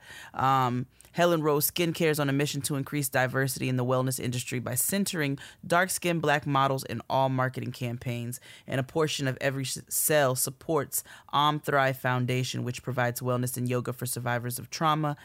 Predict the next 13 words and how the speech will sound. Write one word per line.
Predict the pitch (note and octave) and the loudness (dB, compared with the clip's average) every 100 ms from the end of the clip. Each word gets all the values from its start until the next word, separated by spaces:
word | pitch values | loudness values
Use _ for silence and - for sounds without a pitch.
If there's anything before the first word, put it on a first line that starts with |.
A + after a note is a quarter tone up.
| - - - | -20 -20 -6
and | C#3 C#3+ | -2 0
domestic | C3+ B2+ B2+ - C3 | 0 0 0 -2 -4
violence, | B2+ C3 C3 B2 B2 | 0 2 2 0 -4
including | - B2+ - F#3+ G3 F3 | -4 -6 -4 -2 -2 -2
queer | - D#3+ D#3 | -2 0 0
survivors | - C#3 B2+ B2 B2+ B2 - - - | -2 0 0 2 -2 -4 -8 -18 -8
who | - | 0
are | D3 - | 2 4
often | B2 C3+ C3 C3 C3 B2+ _ - | 2 2 0 -2 -2 -4 _ -2
underserved. | B2+ B2+ B2+ B2 A#2+ A2+ A#2 | 0 0 0 0 0 -2 -4
Since | - - B2 - | -4 -2 0 0
twenty | - F#3 F#3+ | 0 0 2
eighteen, | F#3 F3+ - D3+ C#3+ C#3+ | 0 0 0 0 0 -2